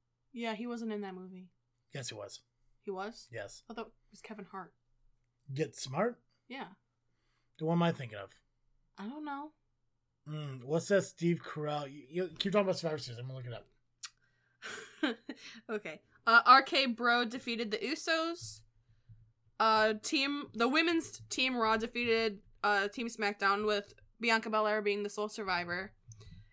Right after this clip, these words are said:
Speaker 1: And then in the main event, Roman Reigns defeated Big E.
Speaker 2: Get Smart.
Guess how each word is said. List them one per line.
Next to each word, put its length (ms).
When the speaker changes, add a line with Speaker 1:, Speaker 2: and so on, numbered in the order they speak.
Speaker 1:
And 120
then 200
in 100
the 60
main 180
event, 380
Roman 360
Reigns 240
defeated 360
Big 220
E. 280
Speaker 2:
Get 140
Smart. 400